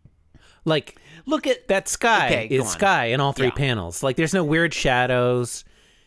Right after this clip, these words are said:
Speaker 1: There's no
Speaker 2: No, but look closely at it. It's, I mean, it is consistent, but it's sort of this weird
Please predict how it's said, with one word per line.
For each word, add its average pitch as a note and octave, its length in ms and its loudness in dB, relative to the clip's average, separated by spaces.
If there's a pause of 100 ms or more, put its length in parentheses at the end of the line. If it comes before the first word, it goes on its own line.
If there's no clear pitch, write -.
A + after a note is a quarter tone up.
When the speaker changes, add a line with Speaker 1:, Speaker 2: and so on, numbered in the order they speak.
(140)
Speaker 1:
There's B2+ 200 -2
no D3+ 160 2
Speaker 2:
No, D3 60 2
but - 260 0
look C4 240 -4
closely G#3 680 -10
at C#2+ 160 -14
it. - 320 -20 (300)
It's, F3+ 240 -8
I G3 80 2
mean, G#3 160 2
it G#3 80 -4
is A3 180 -2
consistent, E3 680 -8
but D3+ 120 -4
it's D#3+ 140 -10
sort G#3+ 260 -6
of D3 160 -8
this C3+ 240 -6
weird D#3 540 -8